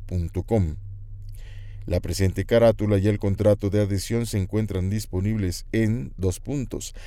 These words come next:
La página del proveedor w w w punto integra comunicaciones s a punto com. Dos, Buró Comercial de Profeco,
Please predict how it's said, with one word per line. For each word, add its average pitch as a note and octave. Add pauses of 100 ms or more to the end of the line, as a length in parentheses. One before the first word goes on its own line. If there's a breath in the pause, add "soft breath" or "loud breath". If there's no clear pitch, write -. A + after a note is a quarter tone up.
(220 loud breath)
La F#2
página G2
del E2+
proveedor G#2+
w G#2+
w G2
w F#2 (120)
punto G2 (140)
integra G#2+
comunicaciones F#2+ (180)
s G2+
a A2+ (520 soft breath)
punto F2+
com. B2 (1600 soft breath)
Dos, A#2
Buró A2
Comercial G#2
de F#2
Profeco, A#2